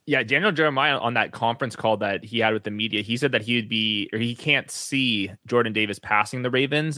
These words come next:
And then Todd McShay also said that he would be shocked if he passes by fourteenth overall, not even fifteenth overall. I think that the Eagles would have a lot of interest in, in him as well. So I think, like, his true over under probably should be closer to, like, on a twelve and a half.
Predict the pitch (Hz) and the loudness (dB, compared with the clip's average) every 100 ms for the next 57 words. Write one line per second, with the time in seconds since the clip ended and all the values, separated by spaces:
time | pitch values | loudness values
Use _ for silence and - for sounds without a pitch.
0 | - 117 120 123 120 113 104 120 123 117 | -2 0 4 6 6 4 2 2 2 0
1 | - 120 113 110 104 101 110 101 113 104 | -2 2 4 4 2 2 0 2 -2 0
2 | 107 113 104 98 - 98 92 95 - - | -2 -2 -2 -4 2 4 4 2 -6 -2
3 | 98 92 - _ _ - 107 113 101 98 | -2 -2 -10 _ _ -14 0 0 0 -2
4 | 98 - 160 - 113 95 92 90 120 143 | -2 2 2 2 -4 -8 -6 -2 0 0
5 | 117 104 135 - 107 101 104 110 139 120 | -2 -2 -2 -2 -4 0 2 4 2 0
6 | 110 113 127 110 98 - _ _ _ 110 | 0 0 2 2 0 -6 _ _ _ -2
7 | 107 104 104 98 87 113 95 - 90 95 | 0 2 2 2 0 -4 -6 -6 -8 -6
8 | 101 98 95 85 101 90 - 113 160 135 | -8 -6 -8 -4 -2 -2 2 2 2 0
9 | - 131 113 - 143 127 113 110 104 107 | 0 0 0 2 4 4 4 2 2 2
10 | 110 - 107 - 107 104 101 98 95 92 | 2 -2 -6 0 0 0 -2 0 -2 -4
11 | _ _ _ _ _ _ - 107 - 117 | _ _ _ _ _ _ -2 -2 0 2
12 | 123 143 135 143 160 - | 2 2 2 2 2 -2